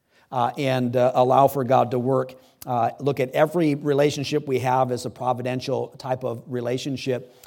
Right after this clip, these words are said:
uh, and then, and then just, and just be a faithful witness. Uh, so as we talk about missions and missionaries doing,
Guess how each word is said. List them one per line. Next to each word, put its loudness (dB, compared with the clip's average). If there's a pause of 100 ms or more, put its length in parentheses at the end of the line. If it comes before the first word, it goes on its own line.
(140)
uh, -6
and -6
then, -6
and -8
then -6
just, -10
and -12
just -10
be -6
a -6
faithful -8
witness. -12 (520)
Uh, -12
so -6
as -4
we -4
talk 2
about -2
missions -4
and -8
missionaries -4
doing, -6